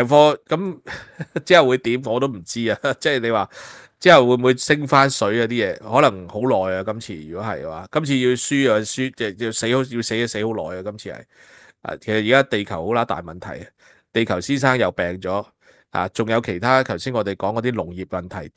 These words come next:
調理農務嗰啲問題啊，而家仲有呢個銀行問題，所以係好大鑊嘅。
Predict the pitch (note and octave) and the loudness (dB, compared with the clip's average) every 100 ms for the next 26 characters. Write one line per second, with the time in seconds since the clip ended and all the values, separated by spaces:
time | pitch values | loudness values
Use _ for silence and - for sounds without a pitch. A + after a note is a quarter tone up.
0 | A2 F#2+ G#2+ A#2 F2+ G2 G2+ G#2 A#2+ B2 | -6 -2 0 2 0 0 -2 0 0 -2
1 | F2 G#2+ F#2 - _ - - - G2 F#2+ | -4 -6 -10 -14 _ -20 -20 -4 -4 -2
2 | G#2 C#3 C3+ G#2+ G#2+ C3 C3 A2+ G#2 E2+ | 4 4 4 0 2 2 2 2 0 -8
3 | F#2+ E2+ F2+ G2 F#2+ D#2+ B2+ C#3 B2 _ | -8 -6 -6 -8 -8 -6 -2 0 -2 _
4 | _ _ G#2 F#2+ G2+ A#2+ F2+ F2+ E2+ - | _ _ -4 -2 -2 -2 -4 -4 -10 -14